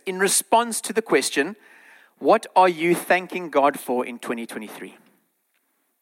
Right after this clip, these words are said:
What are you thanking God for in twenty twenty-three? And my wonderful wife, Kelly, and, uh, our, our dear volunteer friend Sim have, uh, chalked on the wall there for us. On the left-hand side, "I'm thanking God for this in twenty twenty-three." And all I want you to do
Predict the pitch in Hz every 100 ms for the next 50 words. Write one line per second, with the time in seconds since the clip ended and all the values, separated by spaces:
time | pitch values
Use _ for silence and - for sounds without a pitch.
0 | - 147 180 185 165 165 156 147 135 131
1 | 123 120 117 123 117 113 110 120 113 110
2 | - - _ 127 135 143 147 123 127 180
3 | - - - _ - 151 180 127 123 120
4 | 113 117 117 - 113 117 120 117 117 113
5 | 123 - 117 - 139 147 - 117 113 117
6 | 113 - 175 - 147 123 135 160 180 247
7 | - - _ - 135 233 - - _ _
8 | _ 139 143 180 175 170 185 180 151 151
9 | 170 175 165 151 165 - 180 202 247 -
10 | 131 143 - - 127 139 123 123 120 113
11 | 120 135 185 185 180 180 170 - 131